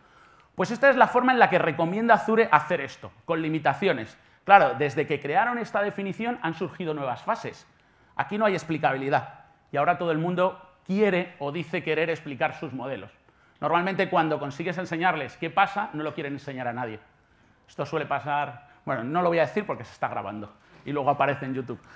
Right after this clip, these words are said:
<laughs> Y claro, perfecto.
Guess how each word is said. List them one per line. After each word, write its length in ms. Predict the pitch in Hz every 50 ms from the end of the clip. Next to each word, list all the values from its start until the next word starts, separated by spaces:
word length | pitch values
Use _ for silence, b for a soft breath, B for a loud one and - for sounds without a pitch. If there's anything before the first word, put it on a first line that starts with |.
| B B B
<laughs> 640 | - - - - - 131 151 - - - - - B B B B B B B B B B B B B B -
Y 100 | 220 170
claro, 340 | - 269 277 247 180 139 - - - - -
perfecto. 560 | - 170 165 - - 220 196 - - - 113